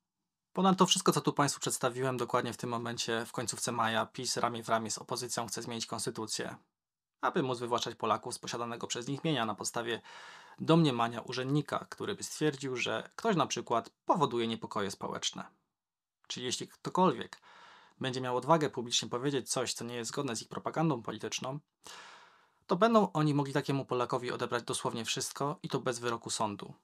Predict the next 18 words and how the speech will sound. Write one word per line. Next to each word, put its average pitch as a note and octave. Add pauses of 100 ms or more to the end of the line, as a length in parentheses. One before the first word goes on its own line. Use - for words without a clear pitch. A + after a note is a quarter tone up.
(600)
a B3
tylko C#3
na B2+
podstawie A2+
domniemania A2+
urzędnika. A2+ (800)
No F3
i E3+
jeszcze D3
wedle A#2+
tego, A#2
co A2+
chce -
zrobić A#2
pis, - (600)
takiemu F3+
ograbionemu C3
Polakowi B2+